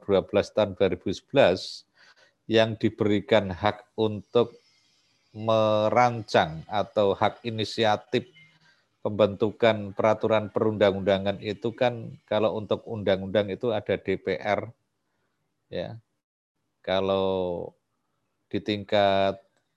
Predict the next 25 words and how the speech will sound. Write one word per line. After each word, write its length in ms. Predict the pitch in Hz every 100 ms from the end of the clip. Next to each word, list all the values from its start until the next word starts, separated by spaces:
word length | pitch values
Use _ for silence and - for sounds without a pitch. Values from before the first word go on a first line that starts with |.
| -
daerah 500 | 98 113 127 107 117
tentu 380 | - 104 101 120
ada 260 | 104 110
D 220 | 98 98 90
P 100 | 107
R 320 | 104 101 98 -
D, 320 | 107 117 160 _
apakah 420 | 110 - 98 104
D 160 | 98 92
P 160 | - 104
R 300 | 101 95 -
D 400 | 98 95 95 92
provinsi 880 | - 98 98 101 92 85 - 120 120
ataukah 560 | - 92 - 95 - 104
D 140 | -
P 160 | 92 98
R 240 | 76 95
kabupaten 720 | 85 92 - 95 92 87 110 110
atau 460 | 87 - 98 131 -
kota. 480 | - 98 - 85 - _ _ _ _ _ _ _ _ _ _ _ _ _ _ -
Kemudian 880 | 113 117 110 110 127 139 135 139 135 -
selain 480 | - 123 127 127 -
D 160 | 110
P 160 | 123 78
R 320 | 95 90 -